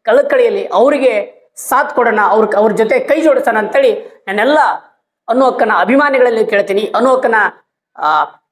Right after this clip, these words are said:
ಅಣ್ಣ ತಮ್ಮರಲ್ಲಿ ಕೇಳ್ತೀನಿ. ನಾವು ಕೂಡ ಅನು ಅಕ್ಕನ ಅಣ್ಣ ತಮ್ಮರು, ಹಾಗಾಗಿ ನಾವೆಲ್ಲ ಅನು ಅಕ್ಕನಿಗೆ, ಕನ್ನಡದ ಹುಡುಗಿ ಅನು ಅಕ್ಕನಿಗೆ ನಾವು ನೀವೆಲ್ಲ ಕೂಡಿ ಬೆಂಬಲಿಸೋಣ. ಅನು ಅಕ್ಕನಿಗೆ ಜೈಕಾರ ಆಗಲಿ,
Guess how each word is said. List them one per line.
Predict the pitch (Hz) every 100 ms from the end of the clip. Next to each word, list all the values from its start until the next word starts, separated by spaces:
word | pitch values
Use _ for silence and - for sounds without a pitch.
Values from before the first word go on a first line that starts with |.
| -
ಅಣ್ಣ | 262
ತಮ್ಮರಲ್ಲಿ | 294 262 247 226 208
ಕೇಳ್ತೀನಿ. | - 196 196 202 - - _ _ 180
ನಾವು | 214 294 294
ಕೂಡ | 277 277 233 165 - _
ಅನು | 202 247
ಅಕ್ಕನ | 247 233 214
ಅಣ್ಣ | 220
ತಮ್ಮರು, | 226 294 269 214 - - _
ಹಾಗಾಗಿ | 190 240 247 220
ನಾವೆಲ್ಲ | 214 240 247 247 -
ಅನು | 277 370
ಅಕ್ಕನಿಗೆ, | 330 - 254 202 170
ಕನ್ನಡದ | 285 285 285 254
ಹುಡುಗಿ | 254 262 269 247
ಅನು | - 311
ಅಕ್ಕನಿಗೆ | 330 - 269 247 240
ನಾವು | 220 240
ನೀವೆಲ್ಲ | 233 226 214
ಕೂಡಿ | - 262 - - _ -
ಬೆಂಬಲಿಸೋಣ. | 214 269 240 196 208 254 - _ _ -
ಅನು | 214 269
ಅಕ್ಕನಿಗೆ | 254 247 285 285 202 - - _ -
ಜೈಕಾರ | 220 254 294 262
ಆಗಲಿ, | 220 202 240 233